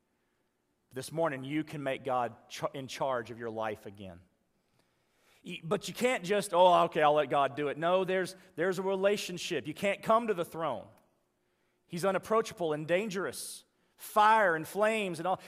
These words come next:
You can't just walk up to God and say, "All right, fix it, man. Let's go. Do this. Get my kingdom right." No, no, you go through the blood. You go through the Son.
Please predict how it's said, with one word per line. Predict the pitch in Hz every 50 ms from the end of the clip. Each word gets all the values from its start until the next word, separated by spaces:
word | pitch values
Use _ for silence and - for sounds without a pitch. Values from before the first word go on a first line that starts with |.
| -
You | - 208
can't | - - 262 254 233 180
just | 165 233 214 -
walk | 165 190 226 240 220 -
up | 220 220 208 -
to | - 190
God | 160 196 202 214 208 190
and | 185 165
say, | - 190 180 160 151 127 - - - - - - - -
"All | 196 208
right, | 196 170 160 - - - - - - _ _ _ _ _ _ _
fix | - 233 233 226 -
it, | 185 -
man. | 160 165 170 165 151 127 - _ _ _ _ _ _ _ _ _ _ -
Let's | - 175 143
go. | 143 214 202 165 123 104 - - - - _ _ _ _ -
Do | 135 208 214 185
this. | 165 143 117 - - - _ _ - 139 123
Get | 123 233 196
my | 202 208 190
kingdom | - 202 196 190 180 170 170 170
right." | 165 151 123 - - - - - -
No, | - 156 185
no, | 202 196 196 190 175 156 - - - -
you | - 147 180 214 226
go | 175 220 208 202
through | 196 202 196 190
the | 151
blood. | 135 104 143 156 147 110 80 67 - - - _ _ _ _ _ _ _ _ _ _ _ _ _ _ _ _ _ _
You | - 139 160
go | 147 185 175 170
through | 165 165 160 143
the | 123 120
Son. | - - - 165 147 104 73 73 80